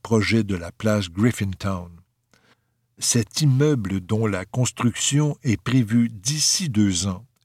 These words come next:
intégrera les notions les plus innovantes de l'enveloppe résiliente, isolation supérieure, ventilation naturelle, végétation extérieure, absence de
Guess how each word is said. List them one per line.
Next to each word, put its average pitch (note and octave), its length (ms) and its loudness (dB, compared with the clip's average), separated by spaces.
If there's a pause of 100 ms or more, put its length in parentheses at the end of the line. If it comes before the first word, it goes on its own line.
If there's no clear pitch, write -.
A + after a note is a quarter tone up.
intégrera A#2+ 960 2
les F#2+ 160 -4
notions A#2+ 480 2
les G#2+ 160 2
plus A2 400 0
innovantes B2 760 0 (320)
de G#2 200 4
l'enveloppe A#2 680 2
résiliente, G2+ 840 0 (320)
isolation B2+ 640 4
supérieure, G#2 880 -2 (340)
ventilation B2 880 2
naturelle, G2 760 -4 (340)
végétation C3 920 2
extérieure, G2 920 -4
absence C#3 640 0
de G2 140 0